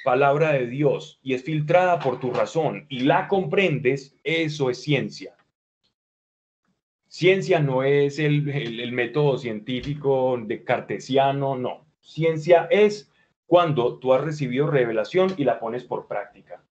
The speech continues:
La práctica de la palabra de Dios, ese conocimiento racional y empírico de la palabra de Dios, de cómo funciona,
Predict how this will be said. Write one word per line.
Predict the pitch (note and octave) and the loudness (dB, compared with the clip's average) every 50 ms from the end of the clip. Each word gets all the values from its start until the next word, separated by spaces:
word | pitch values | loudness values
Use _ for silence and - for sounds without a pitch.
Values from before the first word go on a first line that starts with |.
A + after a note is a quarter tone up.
| _ _ _ _ | _ _ _ _
La | C#3+ C3+ C3+ - | 0 0 4 4
práctica | F3+ F3+ F3 - F#3+ - - D#3 | 4 4 4 2 -4 -2 0 0
de | B2+ B2+ | 2 2
la | C3 B2 | 2 0
palabra | - B2 B2+ C3 B2+ C3+ D3+ D3 | 0 0 2 2 2 2 2 2
de | C#3 B2+ | 2 2
Dios, | A#2+ A#2+ C#3+ D#3+ C#3+ - - - - _ _ _ _ | 0 0 0 0 0 0 0 -4 -12 _ _ _ _
ese | - B2+ E3 F3 D3+ | -6 -2 -2 0 2
conocimiento | D#3+ C#3+ C3 A#2+ - A#2+ A#2 B2+ C#3+ D#3 E3+ E3 D#3+ D3+ F3+ E3 | 2 2 2 2 -2 -4 -4 0 2 2 4 2 2 0 0 2
racional | - C#3 B2 - C3 B2+ C3 B2+ B2+ B2+ - - _ _ _ _ _ _ _ | 2 2 2 0 -2 0 0 0 0 0 -4 -10 _ _ _ _ _ _ _
y | - G#3 G#3 | -2 0 2
empírico | F#3 D#3 D3+ - G3 F#3+ D3+ D3 D3 - B2+ B2 | 2 2 0 -2 0 2 2 2 0 4 6 6
de | B2 | 8
la | A#2+ A2+ A2+ A2+ - | 8 6 4 4 4
palabra | B2+ B2+ C3+ C#3 D3+ D#3+ | 4 6 6 6 6 4
de | D3 C#3 | 4 4
Dios, | C#3+ D#3+ E3 C3 - - - - _ _ _ _ | 4 4 4 4 4 0 -6 -16 _ _ _ _
de | _ B2 A#2 - | _ -4 -4 -2
cómo | - D3 C#3+ D3+ E3+ D#3 | 2 2 2 2 2 0
funciona, | C#3+ C#3 A#2+ A2 - - E3 F3+ D#3 C3 G#2+ G2 F#2 - | 0 -4 -6 -6 -8 -4 -2 0 0 0 -2 -4 -8 -10